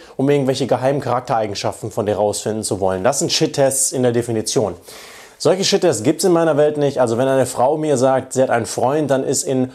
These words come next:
fünfundneunzig bis neunundneunzig Prozent der Fällen hat sie ein Freund oder kein Interesse. Ja, ich hab's ein paar Mal erlebt, da hast du letztens auch ein Infield hier auf meinem Channel zugesehen, ich hab's ein paar Mal erlebt, dass die Frau dann tatsächlich keinen Freund hat, obwohl sie es erst gesagt hatte, beziehungsweise es hat sich herausgestellt, dass das Ganze etwas anders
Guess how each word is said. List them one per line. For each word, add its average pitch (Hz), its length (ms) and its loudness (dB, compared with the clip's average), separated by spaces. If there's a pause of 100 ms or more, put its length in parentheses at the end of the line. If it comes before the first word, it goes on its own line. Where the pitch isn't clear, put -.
fünfundneunzig 175 880 2
bis 139 160 -2
neunundneunzig 156 640 2
Prozent 135 280 0
der 127 60 6
Fällen 127 300 0
hat 131 140 -4
sie 135 100 -4
ein 113 180 -2
Freund 165 460 -2 (240)
oder 165 280 4
kein 139 300 -2
Interesse. 135 560 -2 (220)
Ja, 147 120 4
ich 160 120 -2
hab's - 240 -6 (240)
ein 175 140 -2
paar 208 300 0
Mal 208 240 4
erlebt, 185 340 2
da 127 80 2
hast 131 160 -2
du 131 40 0
letztens 127 280 2
auch 123 80 2
ein 131 80 -4
Infield 156 340 0
hier 123 220 2 (360)
auf 135 200 2
meinem 135 220 0
Channel 139 280 0
zugesehen, 123 380 2
ich 117 60 -2
hab's 131 120 -4
ein 131 80 -2
paar 131 200 0
Mal 160 120 4
erlebt, 147 380 2 (140)
dass 127 160 0
die 135 80 0
Frau 117 240 0
dann 117 180 0 (380)
tatsächlich 175 600 -2
keinen 175 200 0
Freund 160 320 -2
hat, 160 100 0
obwohl 131 260 0
sie 135 40 -2
es 120 80 -2
erst - 180 2
gesagt 120 380 -2
hatte, 165 160 -2
beziehungsweise 131 480 0
es 101 80 -6
hat 123 80 -4
sich 123 140 -4
herausgestellt, 131 580 0
dass 131 100 -2
das 113 100 -6
Ganze 135 240 -2
etwas 117 240 -4
anders 143 580 0